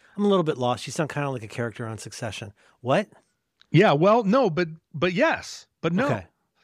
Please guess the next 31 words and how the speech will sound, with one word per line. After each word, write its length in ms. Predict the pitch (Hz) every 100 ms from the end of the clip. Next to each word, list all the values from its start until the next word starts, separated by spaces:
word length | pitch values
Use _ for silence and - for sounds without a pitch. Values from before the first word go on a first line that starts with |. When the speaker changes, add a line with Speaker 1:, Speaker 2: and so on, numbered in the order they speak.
| -
Speaker 2:
Like, 180 | 151 147
Speaker 1:
Yes. 120 | 156
Speaker 2:
I, 400 | 170 185 196 160 -
Speaker 1:
Yeah, 140 | 127 143
Speaker 2:
I 220 | 160 170
Speaker 1:
yeah, 280 | 175 175 175 -
yeah. 240 | 151 151
Speaker 2:
am, 340 | 147 147 147 - _ _ _ -
I, 240 | 151 175 151 151
I 80 | 127
can't 500 | 127 - 202 233 196
just 340 | 175 196 - 135
go 220 | 156 160
do 300 | 123 156 156
things 500 | - 143 127 123 -
just 400 | - 135 117 - - -
to 120 | 139
fill 260 | - 139 131
up 80 | 120
my 120 | 117
soul 340 | - 190 233
because 300 | 208 175 156
I 80 | 156
feel 220 | - 175
like 180 | 170 165
I 60 | 160
have 180 | 160
Speaker 1:
Oh, 40 | 147
Speaker 2:
a 40 |
Speaker 1:
see. 40 | 143
Speaker 2:
responsibility 840 | - 151 151 151 139 147 143 139